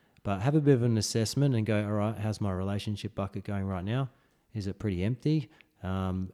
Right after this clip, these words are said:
why is it empty? What can I do about it?" Same with the fitness thing. Where's all your time being spent? If it's all at work and there's none in the fitness and health, well, something, if you want it to change,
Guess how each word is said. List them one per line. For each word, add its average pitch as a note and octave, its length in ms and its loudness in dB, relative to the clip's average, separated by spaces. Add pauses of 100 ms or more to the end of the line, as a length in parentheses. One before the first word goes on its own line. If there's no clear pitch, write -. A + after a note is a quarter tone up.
(120)
why G2 240 -2
is G#2 100 -2
it G2+ 80 0
empty? A2+ 320 -2
What G2+ 200 -4
can G2+ 100 -4
I F2+ 60 -4
do A2 160 -2
about A2 200 -2
it?" G2+ 100 -6
Same A#2 220 -2
with F#2 100 -2
the F#2+ 60 -4
fitness A2 380 -6
thing. A#2 280 0 (420)
Where's A#2+ 240 0
all A#2 100 2
your G#2 80 2
time G2+ 280 -2
being G2 200 0
spent? G#2+ 260 -4
If F#2+ 120 -6
it's - 100 -8
all A#2+ 160 0
at D#2+ 80 -2
work G#2+ 360 0
and A2 100 -2
there's F#2+ 160 -4
none G#2+ 160 -2
in G2 100 0
the F#2+ 80 -2
fitness G2+ 380 -6
and F#2 100 -4
health, A2 380 0 (440)
well, F#2 300 -4
something, A#2 640 -2
if - 240 -2
you G#2+ 140 2
want A#2 200 0
it A#2 100 -10
to - 100 -10
change, G#2+ 560 -6